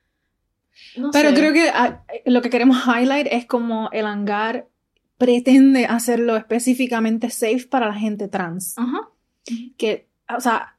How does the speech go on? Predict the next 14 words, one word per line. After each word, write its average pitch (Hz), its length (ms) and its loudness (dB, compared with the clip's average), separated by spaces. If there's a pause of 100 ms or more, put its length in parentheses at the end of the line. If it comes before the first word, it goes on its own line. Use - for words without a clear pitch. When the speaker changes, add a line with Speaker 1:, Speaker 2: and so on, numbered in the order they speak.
Speaker 2:
en 254 140 4
Puerto 240 220 2
Rico 262 240 2
hay 208 120 -4
un 262 100 4
montón 208 500 2
de 214 100 2
lugares 196 360 -2
queer, 233 580 0
o, 214 260 -10
y - 80 -6
casi 202 380 -10
todos 208 420 -4
para 185 460 -6